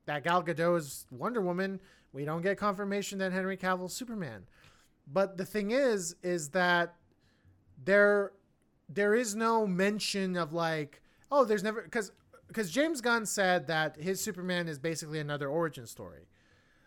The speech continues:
Um, or, you know, it's basically a young Clark Kent trying to be Superman. That's why it's called Superman Legacy. And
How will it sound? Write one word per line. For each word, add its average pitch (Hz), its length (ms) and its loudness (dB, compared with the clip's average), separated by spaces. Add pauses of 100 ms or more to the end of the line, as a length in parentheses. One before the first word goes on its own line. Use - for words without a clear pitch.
(280)
Um, 180 520 2
or, 190 300 2
you 185 120 -2
know, 175 80 0
it's 165 120 -4
basically 180 460 0 (560)
a 156 120 -4
young 190 300 4
Clark 165 340 -2
Kent 165 360 -4
trying 165 240 -4
to 160 80 -6
be 156 100 -6
Superman. 135 460 -10
That's 120 160 -10
why 143 40 -6
it's 127 80 -10
called 139 140 -10
Superman 143 340 -10
Legacy. 160 440 -6 (760)
And 208 340 2